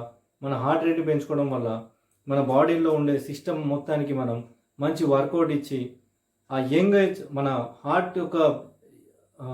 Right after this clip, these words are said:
యంగ్ పా-, పొజిషన్‌ని, అంటే ఎక్కువ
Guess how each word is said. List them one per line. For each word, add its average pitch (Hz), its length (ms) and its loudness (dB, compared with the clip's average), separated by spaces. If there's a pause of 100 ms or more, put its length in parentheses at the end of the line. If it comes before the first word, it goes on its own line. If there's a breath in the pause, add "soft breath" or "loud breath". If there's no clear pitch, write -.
(220)
యంగ్ 180 300 4
పా-, 160 300 2
పొజిషన్‌ని, 156 640 0
అంటే 135 180 -4 (180)
ఎక్కువ 180 320 -2